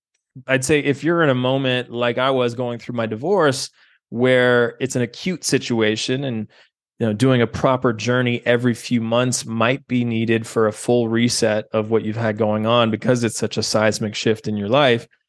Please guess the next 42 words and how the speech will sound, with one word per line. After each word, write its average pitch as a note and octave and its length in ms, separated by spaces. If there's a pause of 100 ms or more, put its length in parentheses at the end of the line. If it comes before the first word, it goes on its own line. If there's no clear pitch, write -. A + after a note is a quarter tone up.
(440)
then C3+ 300
that's C3 200
a B2+ 40
different A2+ 280
story A#2 520
because A2+ 400
you've A2 100
had C#3 220
so B2 100
much G#2+ 220
going G#2+ 300
on G#2+ 160
and G#2 120
it G#2 60
could A2 200
use A2 220
that G#2+ 200 (140)
extra A#2 280
support. B2+ 640 (380)
It B2 60
really D#3+ 260
all D3 200
comes C#3 360
down A#2 300
to - 120
your A2 160
own A2+ 160
discernment, A2+ 580 (200)
your A2+ 160
own A2 140
wisdom B2+ 440 (400)
about A2 300
what A#2+ 180
you A#2+ 100
need A2 320
to A#2+ 120
move B2+ 280
forward A#2 460
powerfully G#2+ 640
in G2+ 80
your G2+ 120
life. G#2+ 380